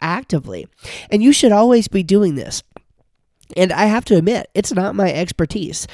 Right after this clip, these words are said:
The kind of marketing that we're gonna talk about in a moment is more of my expertise. Uh, this is not my expertise, push marketing, but you have to implement it into your overall strategy, especially if you need to make money quick.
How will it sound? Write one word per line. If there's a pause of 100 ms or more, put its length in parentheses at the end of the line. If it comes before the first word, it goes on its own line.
(220)
The
kind
of
marketing
that
we're
gonna
talk
about
in
a
moment
is
more
of
my
expertise. (380)
Uh,
this
is
not
my
expertise,
push
marketing, (240)
but
you
have
to
implement
it
into
your
overall
strategy, (240)
especially
if
you
need
to
make
money
quick.